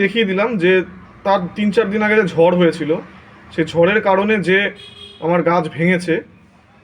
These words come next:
গাছ ভেঙেছে, আমি কলম করে ফেলেছি, টব যে ভেঙেছে, এইভাবে আপনারা ট্রপিক্যাল জবা প্রতিস্থাপন করে ফেলুন। দেখুন জল দিয়েছি, জল কত তাড়াতাড়ি নেমে গেল, তার মানে কি ড্রেনেজ সিস্টেম খুব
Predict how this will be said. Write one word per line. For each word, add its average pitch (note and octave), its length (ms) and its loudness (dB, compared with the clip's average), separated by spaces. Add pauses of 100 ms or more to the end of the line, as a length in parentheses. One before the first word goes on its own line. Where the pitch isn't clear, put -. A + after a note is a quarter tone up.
(160)
গাছ F3 220 2
ভেঙেছে, G#3+ 260 0
আমি A#3 140 2
কলম G3+ 240 -2
করে G3+ 180 -2
ফেলেছি, D#3+ 240 -2 (120)
টব G#3 160 2 (100)
যে A#3 120 4
ভেঙেছে, F3 280 0 (100)
এইভাবে F#3 240 2 (400)
আপনারা E3+ 240 -4 (440)
ট্রপিক্যাল F#3 360 -2
জবা A3 180 0
প্রতিস্থাপন F3+ 460 -4
করে F3 180 0
ফেলুন। C#3+ 220 -4 (380)
দেখুন G#3+ 160 0 (100)
জল G3 200 4
দিয়েছি, A3+ 260 -2
জল G3+ 140 0
কত G3 180 0
তাড়াতাড়ি F#3 320 2
নেমে D#3 200 -2
গেল, C3 180 -4
তার F3+ 140 2
মানে A3 160 0
কি C#4 60 -4 (400)
ড্রেনেজ A3 320 0
সিস্টেম A3+ 300 -2
খুব G#3+ 80 -6